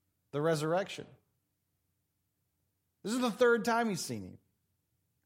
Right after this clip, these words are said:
I don't know what Peter's doing in the rooms, if he's just kinda sitting there going, "Hope he doesn't single me out. Hope that, <laughs> don't look at me,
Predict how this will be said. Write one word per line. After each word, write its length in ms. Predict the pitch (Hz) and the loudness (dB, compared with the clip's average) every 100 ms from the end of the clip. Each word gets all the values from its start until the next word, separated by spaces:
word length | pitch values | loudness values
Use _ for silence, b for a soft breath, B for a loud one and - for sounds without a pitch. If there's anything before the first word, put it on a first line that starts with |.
| - | 2
I 60 | |
don't 120 | 196 233 | 4 6
know 100 | 220 | 6
what 140 | 220 | 4
Peter's 280 | 226 220 180 | 4 2 2
doing 400 | 165 196 220 220 | 4 4 4 2
in 100 | 202 | 0
the 100 | 190 | 2
rooms, 400 | 185 208 226 185 | 2 2 0 -2
if 100 | 165 | -2
he's 140 | 185 | -4
just 160 | 170 160 | -4 -4
kinda 200 | 175 160 | -2 -2
sitting 220 | - 180 | -4 -4
there 140 | 180 | -4
going, 240 | 165 151 127 B B B B B _ _ _ | -2 -2 -4 B B B B B _ _ _
"Hope 280 | 151 147 - | -8 -8 -8
he 60 | |
doesn't 280 | 165 160 151 | -4 -4 -4
single 320 | 156 175 160 | -6 -6 -4
me 200 | 175 190 | -4 -2
out. 320 | 151 156 156 - _ _ _ _ _ _ _ _ _ | -2 -2 -4 -12 _ _ _ _ _ _ _ _ _
Hope 240 | - 165 165 | -4 -2 0
that, 260 | 190 - 139 | -2 -4 -4
<laughs> 280 | 156 175 | -2 -2
don't 180 | 147 202 | -4 -4
look 120 | 233 | -4
at 60 | 262 | -4
me, 280 | 277 262 | -2 -4